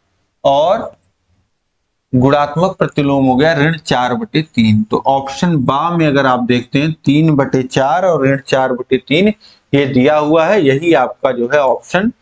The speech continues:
सही हो जाएगा। और दो हज़ार बाईस में पूछा हुआ प्रश्न है। अब इसके बाद हम लोग देखते हैं संख्या आठ। संख्या आठ क्या कह रहा है कि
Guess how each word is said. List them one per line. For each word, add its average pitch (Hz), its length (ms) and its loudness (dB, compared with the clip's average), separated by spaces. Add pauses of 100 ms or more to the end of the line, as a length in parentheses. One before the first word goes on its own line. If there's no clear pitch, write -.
(300)
सही 156 340 -2
हो 113 160 0
जाएगा। - 420 -2 (2000)
और 127 80 0
दो 135 180 -2
हज़ार 147 240 0
बाईस 131 420 -2
में 156 220 0
पूछा - 320 -2
हुआ 151 220 0
प्रश्न 156 360 -2
है। 220 160 -2 (380)
अब 147 180 -2
इसके 160 340 -4
बाद 143 280 0
हम 165 120 0
लोग 160 140 0
देखते 156 360 -4
हैं 180 300 -4
संख्या 185 520 -2 (100)
आठ। 131 320 0 (200)
संख्या 165 400 -2 (100)
आठ 143 300 2
क्या 139 240 -2
कह 123 160 -2
रहा 123 140 0
है 190 160 -2 (680)
कि 247 420 -2